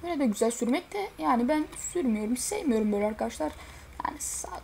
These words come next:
dönerken şöyle bir şuradan kameraya bak, buradan kameraya bak. Buraya gelirsen tam önündeki her yeri görebiliyorsunuz. Şu ayrıcalık bence çok güzel olmuş. Her oyunda da var aslında şeylerde. Simülasyon hariç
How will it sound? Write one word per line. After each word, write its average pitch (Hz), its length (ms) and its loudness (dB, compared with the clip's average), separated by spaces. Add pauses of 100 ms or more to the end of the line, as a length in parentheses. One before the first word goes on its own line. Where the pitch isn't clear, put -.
dönerken - 440 -10
şöyle - 460 -6
bir - 120 -8
şuradan 254 460 -4
kameraya 226 520 0
bak, 240 260 2
buradan 233 340 -2
kameraya 226 460 -4
bak. 254 140 -2 (420)
Buraya 240 180 0
gelirsen 233 420 2
tam 247 200 0
önündeki 220 380 0
her 233 80 0
yeri 226 240 0
görebiliyorsunuz. 247 760 2 (920)
Şu - 140 -8
ayrıcalık 226 360 -4 (500)
bence 226 320 -2
çok 220 200 -2
güzel 220 200 0
olmuş. - 300 -10 (800)
Her 277 80 -4
oyunda 226 300 0
da 226 80 -2
var 226 100 0
aslında 240 380 -2
şeylerde. 226 480 -2 (580)
Simülasyon 233 600 0
hariç 233 380 -2